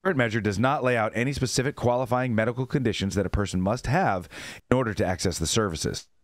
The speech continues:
Wiener told Marijuana, Marijuana Moment last week that he still expects the bill will receive consideration in a committee hearing next month. It's been referred to three separate panels. Meanwhile, Waldron, the lead on the assembly side, is sponsoring a separate psychedelics bill focused on promoting research,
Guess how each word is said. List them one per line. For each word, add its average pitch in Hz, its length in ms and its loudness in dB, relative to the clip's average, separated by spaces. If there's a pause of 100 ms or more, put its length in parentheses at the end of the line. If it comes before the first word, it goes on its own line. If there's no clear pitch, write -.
(640)
Wiener 143 140 0
told 117 220 2
Marijuana, 107 440 0
Marijuana 110 520 2
Moment 131 280 0
last 90 220 -2
week 104 160 0
that 95 120 0
he 92 60 -2
still 127 260 0
expects 131 360 -2
the 120 60 0
bill 104 200 2
will 107 120 0
receive 92 500 -2 (320)
consideration 117 640 0
in 92 160 -2
a - 40 -4
committee 123 340 0
hearing 90 260 0
next 85 320 0
month. - 220 -12 (480)
It's - 100 -4
been 117 140 4
referred 101 400 0
to 92 100 0
three 117 340 0 (140)
separate - 240 -2
panels. - 540 -2 (680)
Meanwhile, 131 400 2
Waldron, 113 380 2
the 113 80 2
lead 117 180 0
on 127 80 0
the 120 80 0
assembly 151 320 0
side, 101 240 0
is 101 140 -4
sponsoring 113 400 0
a 92 60 -2
separate - 360 -2
psychedelics 87 580 -2
bill 90 200 0
focused 107 380 -2
on 98 100 0
promoting 90 340 0
research, 101 560 -2